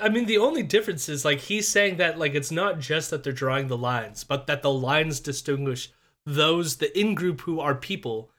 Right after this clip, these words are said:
and the out-group who are not people. And, like, I could think of one ideology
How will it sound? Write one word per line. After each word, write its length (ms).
and 140
the 140
out-group 420
who 140
are 100
not 300
people. 420
And, 140
like, 240
I 100
could 160
think 240
of 140
one 240
ideology 760